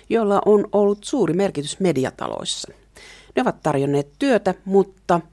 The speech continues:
ne ovat myöskin tuoneet rahaa. Painoissa työ vähenee, kun digitaalisuus lisääntyy,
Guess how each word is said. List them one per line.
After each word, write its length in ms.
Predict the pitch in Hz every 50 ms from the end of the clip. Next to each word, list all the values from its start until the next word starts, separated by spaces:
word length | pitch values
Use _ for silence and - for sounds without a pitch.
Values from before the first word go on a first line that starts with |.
| _ _ -
ne 140 | 180 175 165
ovat 240 | 160 165 165 160 165
myöskin 540 | 170 175 165 156 156 - - 160 160 160
tuoneet 440 | 160 175 170 165 180 190 202 202 -
rahaa. 460 | 135 117 98 - - - - - - - - _ _ _ - - - - - - - - - - - _ _ _ _ _ _ _ _ _ -
Painoissa 600 | 247 269 302 302 269 233 214 - - 208 190 180 - _ - _ _ _
työ 380 | - 196 180 175 165 156 156 - - - _ _ _ - -
vähenee, 640 | 165 175 185 196 202 180 175 160 160 160 160 156 156 - _ _ -
kun 220 | - 160 160 156 - - - - - 165
digitaalisuus 800 | 170 165 - 170 156 156 151 143 139 139 135 147 147 143 139 -
lisääntyy, 760 | 175 196 202 190 - 156 147 143 139 135 - - 147 143 -